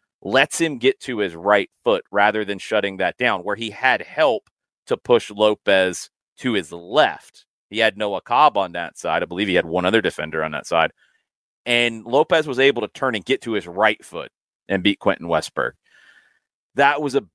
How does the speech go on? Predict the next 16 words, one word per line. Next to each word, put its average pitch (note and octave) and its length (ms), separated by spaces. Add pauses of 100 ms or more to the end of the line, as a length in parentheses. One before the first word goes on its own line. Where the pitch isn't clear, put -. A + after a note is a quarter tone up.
(100)
bad F#2+ 280
play. F2 340
That, G2+ 280
that A#2 260
can't A2+ 220
happen. F2+ 220
It's A2 60
not A#3 160
typical, F2+ 420
actually, D2+ 460 (100)
for G2 140
Juanjo F2 340
Purata. D#2+ 480 (800)
That's B2 180
not C#3 180
good. - 240